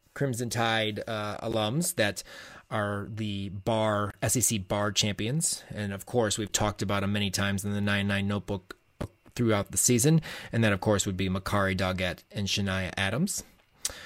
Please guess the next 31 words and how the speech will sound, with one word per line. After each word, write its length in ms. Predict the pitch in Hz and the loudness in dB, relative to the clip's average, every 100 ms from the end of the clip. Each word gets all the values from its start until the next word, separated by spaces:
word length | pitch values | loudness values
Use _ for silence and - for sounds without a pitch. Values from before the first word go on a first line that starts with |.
| - - - | -16 -18 -6
Um, 260 | 113 110 110 | 0 2 8
both 200 | 151 175 | 10 10
these 180 | 208 165 | 10 8
routines 380 | 175 175 170 | 8 8 10
I 80 | 156 | 10
like 260 | 147 147 147 | 12 10 8
for 120 | 139 | 4
different 260 | 123 120 117 | 2 2 2
reasons. 580 | 117 127 185 - - - - | 4 6 4 2 -2 -6 -2
We've 160 | 117 | -2
talked 260 | - 120 110 | 4 2 4
about 240 | 110 110 | 2 2
'em 100 | 107 | 2
many 180 | 110 107 | 0 0
times. 580 | 98 101 110 151 - - - - | 0 0 0 -2 -2 -4 -10 -4
Uh, 220 | 104 101 | 0 0
Makari, 500 | 101 - 113 113 110 | 0 2 6 8 6
obviously 340 | 107 110 110 113 | 4 2 2 2
the 140 | 101 | 0
very 260 | 95 104 101 | 2 2 2
large 260 | 101 98 - | 0 0 -2
Tkachev 440 | - 101 - 95 - | -2 -2 -2 -4 0
pack, 320 | 117 120 - - | 2 2 0 -8
one 100 | 104 | -6
of 60 | 98 | -4
my 80 | 95 | -4
favorite 340 | - 104 92 | -2 -2 -2
combinations. 880 | 101 98 107 113 - 110 107 - - - | -4 -4 -4 -2 -2 -2 -4 -6 -8 -12
Everyone 340 | 98 - 78 | -12 -10 -6
knows 220 | 110 120 | -2 0
that. 320 | 117 113 113 | 2 2 0